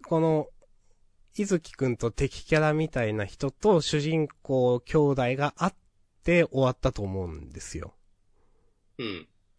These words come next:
Speaker 1: だから、なんかその四人かなと思って、いや、なんかにしては違うぞと思って、これ誰と思いながら、なんか、一位、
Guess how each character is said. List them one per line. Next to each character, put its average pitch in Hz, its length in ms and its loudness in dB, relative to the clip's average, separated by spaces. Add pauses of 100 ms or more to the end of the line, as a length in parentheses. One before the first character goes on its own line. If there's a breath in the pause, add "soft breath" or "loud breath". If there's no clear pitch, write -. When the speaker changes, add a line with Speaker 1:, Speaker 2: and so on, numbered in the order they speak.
(120)
Speaker 1:
だ 165 160 -4
か 156 120 -2
ら、 143 240 4
な 175 80 -2
ん - 20 -2
か 160 60 -2
そ - 160 0
の 233 100 2
四 254 180 4
人 262 200 2
か 127 160 -2
な 110 120 -2
と - 100 -10
思 95 140 -6
っ 92 40 -10
て、 - 160 -12
い 135 80 -4
や、 220 120 0
な 240 120 -6
ん - 20 -14
か 147 80 -4
に 147 140 0
し - 100 -14
て - 100 -6
は 156 100 0
違 - 180 -6 (140)
う 113 60 -2
ぞ 78 160 -12
と - 100 -18
思 - 120 -16
っ - 20 -20
て、 - 200 -20
こ - 160 -8
れ 220 120 0
誰 135 360 -4
と - 160 -14
思 82 180 -12
い 85 60 -12
な 87 100 -12
が - 100 -12
ら、 - 220 -14 (320)
な 92 100 -12
ん 85 80 -16
か、 - 260 -16 (2250)
一 240 380 0
位、 208 60 -8